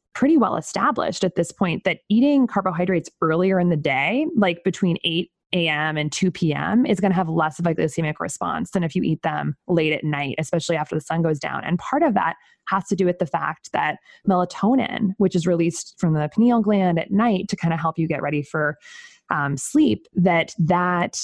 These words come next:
has an impact on our insulin signaling. And so, yeah, so eating the exact same meal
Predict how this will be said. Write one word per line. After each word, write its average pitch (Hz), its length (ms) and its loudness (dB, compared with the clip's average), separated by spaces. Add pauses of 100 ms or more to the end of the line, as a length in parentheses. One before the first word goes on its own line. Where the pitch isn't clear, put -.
(340)
has 202 200 0
an 180 80 2
impact 160 640 0
on 151 240 2
our 151 100 -2
insulin 151 460 -2
signaling. - 640 -2
And 165 180 0
so, 156 400 0
yeah, 156 240 0
so 170 140 -4
eating 190 280 2
the 175 60 2
exact 160 500 0
same 170 240 0
meal 147 480 0